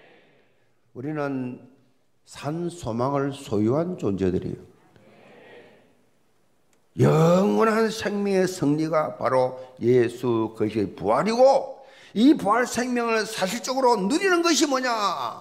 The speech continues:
신앙생활이에요. 교회 다닌다가 아니에요. "나 올해부터 교회 다녔다. 나 모태 신앙이야."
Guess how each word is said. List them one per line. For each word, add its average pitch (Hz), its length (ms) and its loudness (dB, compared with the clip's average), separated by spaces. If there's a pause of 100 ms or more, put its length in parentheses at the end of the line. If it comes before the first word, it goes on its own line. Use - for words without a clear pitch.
(1080)
신앙생활이에요. 110 880 -2 (760)
교회 117 240 4
다닌다가 175 600 -4
아니에요. 120 380 -8 (1080)
"나 151 280 -4
올해부터 160 960 -2
교회 123 200 0
다녔다. 127 1000 0 (240)
나 143 140 0
모태 117 340 0
신앙이야." 180 1080 -2